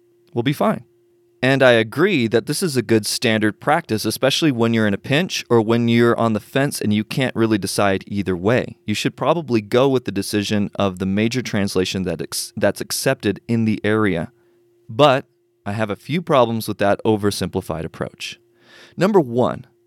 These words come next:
textual criticism is extremely valuable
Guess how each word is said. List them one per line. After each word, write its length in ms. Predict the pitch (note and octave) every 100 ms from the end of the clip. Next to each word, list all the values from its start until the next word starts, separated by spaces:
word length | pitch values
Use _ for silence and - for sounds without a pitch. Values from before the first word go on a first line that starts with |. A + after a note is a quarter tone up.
| _ _ _
textual 360 | - A3 - A3+
criticism 840 | - - F#3+ G3 - A#2+ G2 E2+ - _ _
is 240 | - E3+
extremely 880 | D#3+ - - - G3 G3+ G3+ G3 F#3+
valuable 960 | C#3+ D3 F3 F#3+ E3+ A2+ F#2 - -